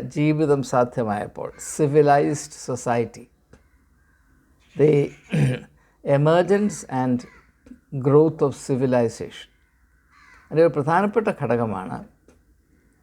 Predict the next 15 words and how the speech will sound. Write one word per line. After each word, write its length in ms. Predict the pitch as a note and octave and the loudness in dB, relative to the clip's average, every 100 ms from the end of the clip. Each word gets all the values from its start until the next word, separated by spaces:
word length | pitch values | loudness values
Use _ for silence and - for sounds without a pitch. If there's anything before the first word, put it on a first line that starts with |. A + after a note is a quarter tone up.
| _ - _ _ _ _ _ _ _ _ _ _ _ _ _ _ _ _ _ | _ -20 _ _ _ _ _ _ _ _ _ _ _ _ _ _ _ _ _
ആ, 140 | - C#3 C3+ C3 - D3+ | -4 0 0 -2 -6 -10
അക്രമത്തിൽ 680 | D3+ - A3 A3+ A3+ - A#3 A#3+ - _ _ - | -6 0 2 2 0 0 0 -2 -8 _ _ -6
പൂർണ്ണമായി 520 | D#3+ E3 E3 D#3+ D#3 C#3+ | -4 0 0 2 0 -2
വിശ്വസിക്കുന്നതിന് 720 | - C#3+ D3+ B2+ B2+ A#2+ G#2 | -6 -8 -8 -4 0 0 0
പകരം 320 | F#2+ F2 C3 A#3 _ _ _ _ _ _ _ _ _ _ _ _ _ _ _ _ - | -4 -6 -8 -10 _ _ _ _ _ _ _ _ _ _ _ _ _ _ _ _ -2
അതിൽ 280 | D#3+ F#3 G3 G3 | 0 2 2 2
നിന്ന് 320 | F#3+ G3 F#3+ D#3+ | 0 0 -2 0
വ്യത്യസ്തമായി 880 | D#3 - F#3+ - F3 C#3+ C#3 D#3+ - - D#3 D3+ D#3+ | -2 -2 -2 0 0 2 2 2 0 -8 -8 -4 0
നിയമത്തിൽ 560 | F3+ G3+ G#3+ G#3+ G3 C#3 B2+ | 0 2 0 0 0 2 0
ആശ്രയിച്ച് 640 | B2 - A#2+ A#2 - C#3+ C3+ | 0 -2 0 0 -4 -4 -2
പ്രശ്നങ്ങൾ 420 | B2+ - B2 B2 A2+ | -6 -6 -4 -2 -2
പരിഹരിക്കുക. 520 | - G#2 G#2 D2 - _ _ _ _ _ - _ _ _ _ _ | -4 -8 -10 -12 -18 _ _ _ _ _ -20 _ _ _ _ _
അപ്പോൾ 140 | - | 0
നാം 100 | D#3+ | 2
മനസ്സിലാക്കേണ്ടത്, 720 | D#3+ D#3+ G#3 E3+ D3+ A#2+ G#2 | 0 0 -2 0 0 2 2